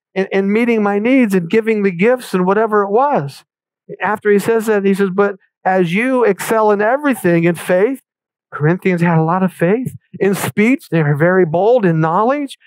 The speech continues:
in all earnestness, and, and in your love for us, see that you excel in this act of grace also." The giving, the caring,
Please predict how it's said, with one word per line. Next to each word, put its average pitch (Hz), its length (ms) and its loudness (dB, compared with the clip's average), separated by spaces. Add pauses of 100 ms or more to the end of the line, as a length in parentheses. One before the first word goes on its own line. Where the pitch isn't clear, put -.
(140)
in 170 140 0
all 175 240 0
earnestness, 247 640 -2
and, 180 140 -2 (120)
and 170 200 0
in 175 160 2
your 156 340 2 (240)
love 202 400 0
for 220 260 0
us, 240 220 0
see 262 260 -2
that 240 240 -2
you 233 140 -2
excel 214 520 -2
in 196 220 0
this 262 380 0 (300)
act 214 440 -4
of 220 200 -2
grace 196 440 2 (320)
also." 262 680 -2 (1120)
The 180 200 -2
giving, 202 520 0 (920)
the 185 540 -6
caring, 254 600 0